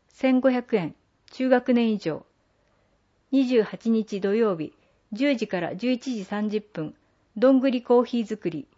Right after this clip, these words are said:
五百円。中学年以上。二十九日日曜日、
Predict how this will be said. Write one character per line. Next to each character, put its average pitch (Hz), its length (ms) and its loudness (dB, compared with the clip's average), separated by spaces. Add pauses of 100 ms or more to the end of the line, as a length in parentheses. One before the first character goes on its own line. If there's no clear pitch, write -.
(320)
五 208 120 0
百 247 260 -2
円。 175 200 -4 (420)
中 254 180 -2
学 254 240 2
年 240 180 2
以 226 60 2
上。 160 300 -4 (920)
二 269 160 2
十 233 180 0
九 262 160 -2
日 214 300 0
日 180 340 -8
曜 226 180 2
日、 156 200 -10